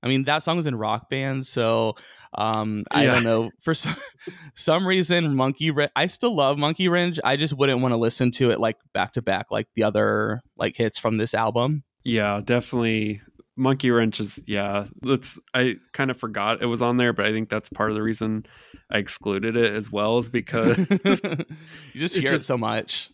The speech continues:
Speaker 2: Yeah, and it's, it's definitely a good song, though.
Speaker 1: Oh, yeah, definitely a good song. I did put a couple underrated songs that I reconnected with,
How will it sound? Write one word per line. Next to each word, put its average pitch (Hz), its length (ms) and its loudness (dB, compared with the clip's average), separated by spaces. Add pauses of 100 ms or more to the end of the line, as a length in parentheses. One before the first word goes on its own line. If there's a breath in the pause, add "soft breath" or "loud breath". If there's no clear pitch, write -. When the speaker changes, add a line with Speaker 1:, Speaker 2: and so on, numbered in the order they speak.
(160)
Speaker 2:
Yeah, 120 380 0
and 117 100 0
it's, 139 400 -2
it's 123 200 -8
definitely 156 320 2
a 113 40 0
good 107 200 -2
song, 107 360 0
though. 101 240 -6 (160)
Speaker 1:
Oh, 226 120 -6
yeah, 135 240 0
definitely 160 340 -2
a 180 40 -6
good 170 180 -2
song. 120 520 -2 (500 loud breath)
I 135 120 -2
did 160 280 -4
put 196 280 0
a 147 40 -2
couple - 340 -6
underrated 135 580 0
songs 120 500 -2
that 117 340 -2
I 120 160 0
reconnected 127 680 -4
with, 175 420 -2